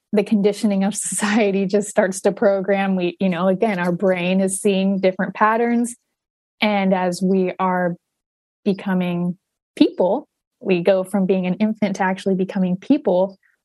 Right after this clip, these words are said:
Our brain starts to put these puzzles together and, you know, our neurons start activating and creating, and we're able to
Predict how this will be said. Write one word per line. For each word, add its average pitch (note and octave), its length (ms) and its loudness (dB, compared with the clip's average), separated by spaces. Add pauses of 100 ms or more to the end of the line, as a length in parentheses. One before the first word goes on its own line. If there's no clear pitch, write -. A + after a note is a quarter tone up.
Our F3+ 80 0
brain F#3 260 0
starts F#3+ 300 -2
to G3 80 -6
put G3 180 -6
these F#3+ 200 -2
puzzles F#3+ 380 0
together F3+ 500 0
and, E3+ 260 -6 (200)
you F#3 80 -2
know, F3 100 -4
our F3 140 -2
neurons F#3+ 540 0
start F#3 400 0 (600)
activating G3+ 640 2
and F#3 120 -2
creating, G#3 680 0
and F#3 240 -4 (680)
we're A3 220 4
able G#3+ 340 0
to G3+ 640 0